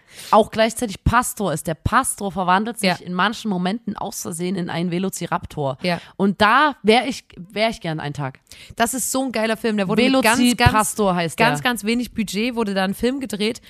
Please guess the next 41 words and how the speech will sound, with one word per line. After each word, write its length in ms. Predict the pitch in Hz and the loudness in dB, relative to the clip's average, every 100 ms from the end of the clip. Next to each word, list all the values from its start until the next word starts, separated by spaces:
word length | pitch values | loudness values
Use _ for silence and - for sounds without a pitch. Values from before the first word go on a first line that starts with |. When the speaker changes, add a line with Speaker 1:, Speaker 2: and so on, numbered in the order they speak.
| - - | -20 -2
Speaker 2:
Und 140 | 226 | 0
Speaker 1:
So 80 | 403 | 2
Speaker 2:
es 80 | 302 | 2
Speaker 1:
ein 40 | |
Speaker 2:
reicht 200 | 220 311 | 4 4
doch 60 | 339 | 4
Speaker 1:
bisschen 220 | 415 320 | 4 2
Speaker 2:
schon, 80 | 302 | 4
wenn 100 | 269 | 4
man 80 | 294 | 4
Speaker 1:
wie, 40 | |
Speaker 2:
sich 100 | 277 | 2
Speaker 1:
äh, 20 | 277 | 2
Speaker 2:
den 120 | 285 | 2
Trailer 300 | 285 269 247 | 4 4 6
anguckt. 280 | 269 156 233 | 6 4 0
Speaker 1:
Sharknado, 480 | 226 254 233 185 170 | -2 0 0 0 0
glaub 240 | 170 151 | 0 0
Speaker 2:
Man, 80 | 160 | 0
Speaker 1:
ich. 240 | - - 196 247 | -6 -8 -6 2
Speaker 2:
ja, 220 | 254 285 | 6 6
aber 180 | 294 277 - | 4 2 2
noch 340 | 233 294 - 233 | 2 2 2 -2
weniger 320 | 262 247 233 | 0 0 -2
Geld. 380 | 190 160 143 - | -2 -6 -8 -8
Und 60 | |
Speaker 1:
Velocipastor. 800 | 185 220 240 - 220 - 202 - | -2 0 0 -2 -6 -4 -4 -2
Speaker 2:
wir 80 | 208 | 0
können 180 | - 302 | 2 2
ja 80 | 339 | 2
mal 180 | 311 277 | 2 0
den 400 | 226 240 220 208 | 0 2 2 0
Trailer 360 | - 254 311 | 0 2 2
von 100 | - | 0
dem 100 | 226 | -2
Film 200 | - 247 | 0 -2
in 60 | 240 | -2
unsere 260 | 202 196 190 | -4 -6 -6
Story 280 | - 233 285 | -4 -2 0
laden, 260 | 214 226 226 | 0 -2 -2
Speaker 1:
Ja. 180 | 185 | -4